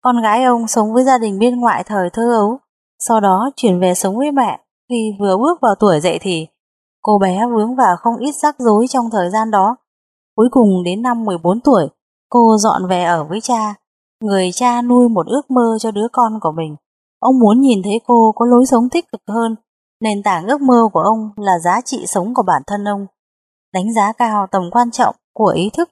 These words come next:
kỷ luật và giáo dục, việc biến ước mơ của ông thành hiện thực không những giúp cô con gái thay đổi, mà còn tạo cơ sở cho cô nuôi dưỡng những ước mơ của riêng mình.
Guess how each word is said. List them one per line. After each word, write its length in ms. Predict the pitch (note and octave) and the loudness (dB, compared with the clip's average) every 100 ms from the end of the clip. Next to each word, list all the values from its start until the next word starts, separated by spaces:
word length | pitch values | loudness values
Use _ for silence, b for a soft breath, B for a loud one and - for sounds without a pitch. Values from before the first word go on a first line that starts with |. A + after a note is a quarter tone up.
| - | -6
kỷ 120 | G3+ | -6
luật 200 | F3+ F3 _ _ - | -2 -2 _ _ -4
và 240 | F#3+ F3+ E3 | -2 -2 -2
giáo 120 | F3+ A#3+ | -2 0
dục, 140 | C#4 - _ _ _ _ - | 0 0 _ _ _ _ -2
việc 180 | A3+ G3 - F#3+ F#3 | 2 2 0 -8 -4
biến 160 | F#3+ | -2
ước 180 | B3 D#4 | -2 0
mơ 340 | C#4+ C4 A#3 A3 | 2 4 4 2
của 80 | F3 | 0
ông 240 | G#3 A3+ | 0 -2
thành 200 | A3+ F#3+ | -4 -6
hiện 140 | F3+ F3 | -6 -8
thực 140 | F#3+ - _ _ _ | -8 -8 _ _ _
không 200 | B3 A3+ | 0 0
những 200 | A3 G#3 | 0 -2
giúp 160 | A#3+ D4+ - | -2 -2 0
cô 200 | A#3 G#3+ | 0 2
con 200 | G#3+ G#3 | -2 -2
gái 220 | F#3+ A#3 | -4 -4
thay 160 | C#4 A#3+ | -6 -2
đổi, 240 | G#3+ C3+ - _ _ _ G#3+ | 0 0 -4 _ _ _ 0
mà 240 | G#3 G3 | 0 0
còn 120 | - F3+ | -2 -4
tạo 200 | F#3 - | -2 -2
cơ 140 | - C#4 | -2 0
sở 300 | C4+ F3+ C#3 | 2 0 0
cho 120 | A3 | -2
cô 360 | A3 A#3 A3 G#3+ _ _ A3 | 0 2 2 0 _ _ 0
nuôi 200 | A3 G#3 | 2 2
dưỡng 320 | G3 F3 A#3 | 0 -6 -6
những 160 | A#3+ G3 | -6 -6
ước 240 | C4+ C#4 | -6 -6
mơ 260 | A#3 G#3+ G#3 | -4 -4 -4
của 120 | E3 | -4
riêng 280 | D#3+ G3 G3 | -4 -6 -6
mình. 160 | F#3+ | -8